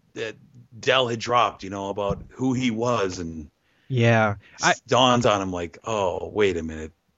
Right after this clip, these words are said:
Speaker 1: you know, this,
Speaker 2: This
Speaker 1: this guy ain't going home."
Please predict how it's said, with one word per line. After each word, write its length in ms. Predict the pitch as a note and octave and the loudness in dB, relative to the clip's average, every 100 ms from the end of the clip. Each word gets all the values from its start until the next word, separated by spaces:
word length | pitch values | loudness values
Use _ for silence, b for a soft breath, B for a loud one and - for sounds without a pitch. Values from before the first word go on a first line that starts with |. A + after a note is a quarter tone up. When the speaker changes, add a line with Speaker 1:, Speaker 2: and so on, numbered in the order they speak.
| _ _ _ - | _ _ _ -16
Speaker 1:
you 160 | F#2 | -16
know, 180 | G#2+ - - - | -14 -18 -18 0
this, 280 | D3+ A3+ - | 4 4 2
Speaker 2:
This 0 | |
Speaker 1:
this 240 | F3+ D3+ | 0 2
guy 140 | - G#2 | 2 2
ain't 180 | G2+ | 0
going 240 | F#2 F2+ F2 | -2 -4 -6
home." 380 | F2 F2+ F#2 | -6 -6 -6